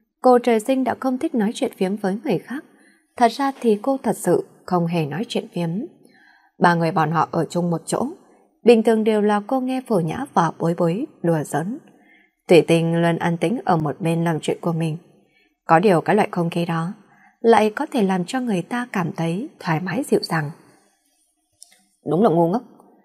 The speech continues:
Một cái gõ thật vang hướng lên trên đầu của Hướng Phù Nhã. Nghe Bối Bối thật là không biết làm cái cách nào để hạ hỏa, để thôi muốn giết chết cái cô nàng đơn thuần này.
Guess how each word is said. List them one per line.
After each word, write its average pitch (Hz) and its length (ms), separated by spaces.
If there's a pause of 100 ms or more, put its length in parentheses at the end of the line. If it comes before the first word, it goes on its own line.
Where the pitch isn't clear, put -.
(360)
Một 170 140
cái 170 160
gõ - 180
thật 220 180 (140)
vang 196 240 (300)
hướng 220 180
lên 269 160
trên 262 200
đầu 196 180
của 180 160
Hướng 180 320
Phù 220 100
Nhã. 160 280 (580)
Nghe 165 260
Bối 165 220
Bối 170 320 (320)
thật 214 160
là 226 180
không 262 160
biết 311 200
làm 190 260
cái 208 120
cách 320 260
nào 196 220
để 180 100
hạ 175 220
hỏa, 180 260 (440)
để - 220
thôi 165 160
muốn 165 200
giết 254 200
chết - 240
cái 170 100
cô 175 160
nàng 160 260
đơn 165 200
thuần 170 180
này. 160 200